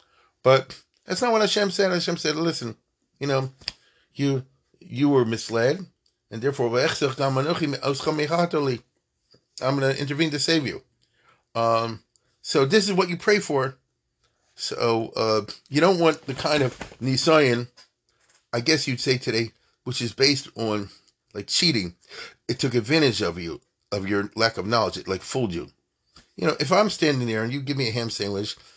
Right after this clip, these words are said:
that's a regular nisayon. If I'm if you go to the trouble of elaborately, uh, you know, packing it as a kosher thing, that's, that's different. That's not in the sign already, you know. So that's the ultimate little chait, when the sign, when the sign,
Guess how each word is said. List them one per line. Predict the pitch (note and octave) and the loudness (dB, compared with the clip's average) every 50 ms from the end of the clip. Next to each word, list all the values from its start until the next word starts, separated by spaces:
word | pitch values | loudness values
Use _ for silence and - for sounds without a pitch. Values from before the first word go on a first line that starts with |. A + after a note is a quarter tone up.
| - _ _ | -20 _ _
that's | - - - - | -6 -2 -2 2
a | D3 | 2
regular | D3 D3+ C#3+ E3 D#3+ D#3+ | 2 2 2 2 0 0
nisayon. | D#3+ E3 D#3 - - D3+ C#3 G2+ E2+ - - _ _ _ _ _ _ _ _ _ _ - | 0 0 0 0 0 0 0 -2 -2 -6 -12 _ _ _ _ _ _ _ _ _ _ -14
If | A2+ - - - | -14 -14 -14 -8
I'm | - C3 D3 E3 D#3 D#3 C#3+ C3 - _ _ _ _ _ _ _ _ - | -2 0 2 2 2 2 0 -2 -6 _ _ _ _ _ _ _ _ -14
if | G#2+ - | -12 -8
you | D3 E3 | -8 -4
go | C#3 E3 E3 E3 | 0 2 2 2
to | - - C#3+ | 2 0 -2
the | A#2 | -2
trouble | A2 - D#3+ D3 D3 B2+ A2+ | -2 0 2 2 2 2 0
of | F#2+ F#2+ | -2 0
elaborately, | G2 G#2 A2 C3 C#3 B2+ A#2+ G#2+ - G2+ G#2 G2 - - - | 0 2 2 2 2 0 -2 -4 -6 -6 -6 -6 -8 -6 -6
uh, | G2+ F2+ - G#2 | -8 -8 -6 -8
you | G2+ | -8
know, | E2 E2 | -8 -8
packing | - - A#2+ B2 - - G2+ | -6 -6 -6 -6 -4 -6 -6
it | F#2+ F2+ | -6 -6
as | F2+ E2+ | -6 -8
a | - | -6
kosher | - C#3 G3 F3+ - - - | -4 -2 -2 -2 -2 -4 -6
thing, | - - F2 F2 G2 G2 - _ _ _ _ _ _ _ _ _ - _ _ _ _ | -6 -6 -6 -6 -6 -8 -12 _ _ _ _ _ _ _ _ _ -20 _ _ _ _
that's, | - - G3 F3+ - - | -6 -4 -4 -4 -4 -8
that's | - - - - C#3+ D#3 F3 F#3 F3 - | -12 -14 -14 -10 -4 -2 -2 -2 -2 0
different. | - G3+ F3 D#3 A#2+ | 0 0 0 0 -2
That's | C3+ D#3 D3 - | -2 -4 -2 -2
not | D#3 D3 | -2 -2
in | B2 A2+ | 0 -2
the | G#2+ G2+ | -2 -4
sign | - - - - - - - - | -6 -6 -6 -6 -4 -4 -6 -6
already, | F2+ E2 D2 - - - - - _ _ _ _ _ _ _ _ _ _ _ | -6 -8 -10 -10 -12 -14 -16 -20 _ _ _ _ _ _ _ _ _ _ _
you | - - | -10 -8
know. | F#2+ F#2 F#2+ G2+ - _ _ _ _ _ _ _ | -6 -6 -6 -8 -10 _ _ _ _ _ _ _
So | _ - C3+ | _ -4 -2
that's | D3 E3 E3 - | 0 0 0 0
the | B2+ | 0
ultimate | B2 C3+ C3+ C#3 C#3+ C3+ C3 B2+ | 0 0 0 0 0 0 2 2
little | B2 A#2+ A2+ A2 G#2 G2 F#2+ | 2 0 0 0 -2 -2 -4
chait, | - - C#3+ C3+ C3 A#2 A2 | -2 2 2 2 2 0 -4
when | G2 F#2+ F#2+ F#2+ F2+ F#2+ F#2+ G2 F#2+ | -4 -4 -4 -4 -6 -8 -10 -8 -8
the | F#2+ F#2 | -8 -8
sign, | - - C3+ C3 A#2+ G2 | -6 -4 -4 -2 -2 -2
when | F2+ F2+ | -4 -4
the | F#2 | -4
sign, | F#2+ A2+ A2+ A2+ A2 - | -4 -4 -4 -4 -4 -6